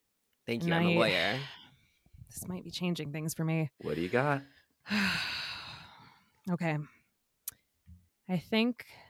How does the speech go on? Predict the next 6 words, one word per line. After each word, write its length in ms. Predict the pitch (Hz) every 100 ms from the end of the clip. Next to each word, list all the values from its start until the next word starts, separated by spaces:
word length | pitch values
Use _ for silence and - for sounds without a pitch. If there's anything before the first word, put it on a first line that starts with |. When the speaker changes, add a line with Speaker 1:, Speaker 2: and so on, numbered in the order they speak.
| _ _ _ _ _ _ _ -
Speaker 2:
well, 140 | 247
I 100 | 254
gotta 260 | 269 233 185
marry 540 | 165 147 143 143 143 - -
the 60 |
fawn, 380 | 156 131 - -